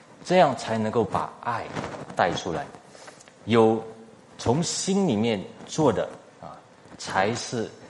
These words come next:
有爱心。上帝创造这个世界，所有的创造物，对不对？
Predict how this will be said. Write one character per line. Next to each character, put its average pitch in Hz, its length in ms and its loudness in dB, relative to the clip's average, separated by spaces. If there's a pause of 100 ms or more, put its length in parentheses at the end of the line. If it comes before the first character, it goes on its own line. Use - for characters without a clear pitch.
有 82 160 -4
爱 80 200 -6
心。 76 200 -12 (720)
上 160 200 0
帝 143 120 4
创 170 400 2
造 131 360 4 (380)
这 - 80 -14
个 117 80 -2
世 139 240 2
界， 123 260 2 (220)
所 131 580 6
有 143 160 8
的 107 120 4
创 123 240 -2
造 113 160 6
物， 110 180 2
对 117 80 -4
不 120 60 2
对？ 127 120 2